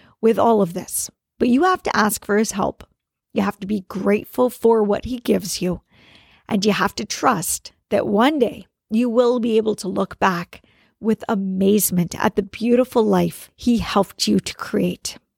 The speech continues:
Twenty twenty-three is going to be another piece in your puzzle,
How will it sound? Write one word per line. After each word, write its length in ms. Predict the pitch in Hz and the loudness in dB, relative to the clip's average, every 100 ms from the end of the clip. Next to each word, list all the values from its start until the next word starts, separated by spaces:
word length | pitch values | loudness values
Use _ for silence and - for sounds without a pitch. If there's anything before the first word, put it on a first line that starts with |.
| _ _ _ - | _ _ _ -6
Twenty 320 | - 247 302 | -2 0 -2
twenty-three 640 | - 269 277 - - 226 | -2 -2 0 -2 0 2
is 140 | 190 - | 2 2
going 240 | 202 190 | 0 0
to 100 | - | -6
be 160 | 208 190 | -4 -4
another 540 | 175 175 185 220 214 - - _ _ | -2 -2 2 2 0 -4 -20 _ _
piece 480 | - 220 165 - - _ | -2 0 0 -4 -6 _
in 220 | - 202 | 0 2
your 240 | 190 190 | 4 4
puzzle, 640 | 190 - 220 196 190 175 - | 0 -2 -2 0 0 -2 -6